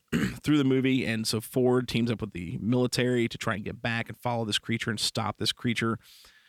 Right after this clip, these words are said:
um, with a nuclear weapon, while Doctor Serizawa tries to tell them, "No, Godzilla's the key.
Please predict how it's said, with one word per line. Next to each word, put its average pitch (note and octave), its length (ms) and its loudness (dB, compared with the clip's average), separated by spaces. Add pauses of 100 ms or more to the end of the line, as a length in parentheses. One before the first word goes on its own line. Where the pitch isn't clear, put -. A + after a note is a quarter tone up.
(140)
um, G#2+ 360 -2
with A#2 140 -2
a A#2+ 60 -2
nuclear A#2+ 360 0
weapon, B2+ 560 2
while A#2 180 -2
Doctor A#2 260 -6
Serizawa A#2+ 720 0 (1040)
tries C3+ 280 0
to - 80 -8
tell A#2+ 180 0
them, A2+ 200 0
"No, A2+ 220 0
Godzilla's A#2 680 -4
the - 80 -20
key. - 340 -6